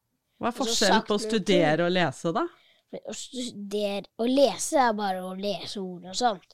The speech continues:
Speaker 1: Ja.
Speaker 2: Og studere dem er å grunne på hva det kan bety.
Speaker 1: Oi, ja.
Speaker 2: Hvis man grunner på det, kan man få veiledning av Den hellige ånd, så kan man finne ut av ting
Speaker 1: Ja.
Speaker 2: som man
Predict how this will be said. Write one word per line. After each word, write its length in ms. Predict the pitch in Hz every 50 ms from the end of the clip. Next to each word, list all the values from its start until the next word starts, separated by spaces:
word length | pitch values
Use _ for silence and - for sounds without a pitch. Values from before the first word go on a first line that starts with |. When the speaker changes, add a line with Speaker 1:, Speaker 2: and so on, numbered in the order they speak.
| _ _
Speaker 1:
Ja. 180 | 170 170 185 190
Speaker 2:
Og 100 | - 208
studere 580 | 214 220 226 214 208 208 202 190 - 202 202 214
dem 180 | 233 247 240
er 200 | 214 202 214 220 214
å 60 | 185
grunne 460 | - 226 226 233 220 202 185 180 170
på 140 | - 214 202
hva 180 | 208 196 190
det 100 | 185 202
kan 160 | - 214 202 202
bety. 720 | 190 220 208 - _ - - - 285 285 294 277 196 139 - _ _ _ _ _ -
Speaker 1:
Oi, 280 | 185 220 240 226 160 139 - - _ _ _ _ _
ja. 420 | 185 180 196 233 285 294 240 165 - - _ _ _ _ _ _ _ _ _ _ _ _ _ - - _ _ _ _ -
Speaker 2:
Hvis 160 | 294 247 226
man 180 | 262 262 240
grunner 300 | 220 294 269 277 220 185
på 140 | 175 196 214
det, 260 | 220 285 320 370 302 - - _ _ _ -
kan 80 | 269 220
man 100 | 226 226
få 100 | 233 247 233 240
veiledning 600 | 277 269 247 185 180 180 175 170 175 185 202 214 196
av 140 | - 196 196
Den 100 | 196 196 185
hellige 320 | 214 220 196 185 180 170 - - -
ånd, 300 | 233 254 262 262 285 - - _ _ _
så 100 | - 226
kan 140 | - 233 226
man 80 | 240 -
finne 580 | - - - - 320 302 233 185 185 185 185 185
ut 140 | - - 247
av 80 | 233
ting 280 | - 330 349 359 330 294 196 - _ _ -
Speaker 1:
Ja. 80 | 220 262
Speaker 2:
som 160 | 330 339 247
man 80 | 240